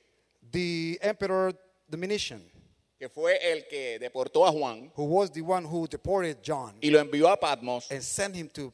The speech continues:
Speaker 1: Patmos,
Speaker 2: cuando lo envió,
Speaker 1: when he sent him out,
Speaker 2: dicen historiadores,
Speaker 1: the historians say,
Speaker 2: dice, "Llévelo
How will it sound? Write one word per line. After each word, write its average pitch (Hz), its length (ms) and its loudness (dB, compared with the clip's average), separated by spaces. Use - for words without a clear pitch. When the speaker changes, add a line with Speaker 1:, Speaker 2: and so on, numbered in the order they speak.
Speaker 1:
Patmos, 127 640 -12
Speaker 2:
cuando 175 380 6
lo 175 80 6
envió, 175 500 2
Speaker 1:
when 143 160 -6
he 208 140 -6
sent 208 300 -4
him 160 100 -4
out, 135 300 -4
Speaker 2:
dicen 147 320 -4
historiadores, 139 920 2
Speaker 1:
the 135 240 -8
historians 143 800 -6
say, 113 500 -12
Speaker 2:
dice, 101 240 -10
"Llévelo 175 480 2